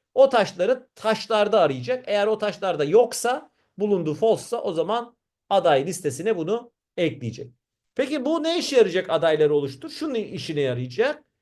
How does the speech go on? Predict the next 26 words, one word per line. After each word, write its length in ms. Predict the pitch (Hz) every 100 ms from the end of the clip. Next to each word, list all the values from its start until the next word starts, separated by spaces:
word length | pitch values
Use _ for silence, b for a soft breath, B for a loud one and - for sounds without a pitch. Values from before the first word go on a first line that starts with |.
| _
Şimdi 220 | - 226 226
biz 220 | 311 254
normalde 500 | 247 254 247 254 294
şöyle 260 | 277 269
yapıyoruz. 560 | 175 123 147 180 294 - -
Bir 220 | 202 202
çözümleri 1200 | - 190 156 214 196 - - _ _ 143 160 175
üretirken 500 | 190 151 147 131 131
aday 300 | 123 131 123
çözümleri. 640 | 120 117 117 120 220 320 - _ _ _
Önce 360 | 220 254 285 202
birinci 540 | 247 277 269 277 302
kareye 680 | - 233 214 175 139 - - _ _
hangi 540 | 185 196 160 156 - -
aday 320 | 151 147 131
taşları 360 | 139 123 127
koyabiliriz 380 | 123 123 120 113
ona 200 | 156 156
bakıyoruz. 440 | 123 - 156 277 _ _ _ _ -
Bu 100 | 214
durumda 300 | 262 262 208
hangi 320 | 269 269 262
taşları 400 | 233 220 240 247
koyabileceğimizi 600 | 226 226 214 240 247 202
belirlemek 420 | 240 254 254 226
için 340 | 196 294 311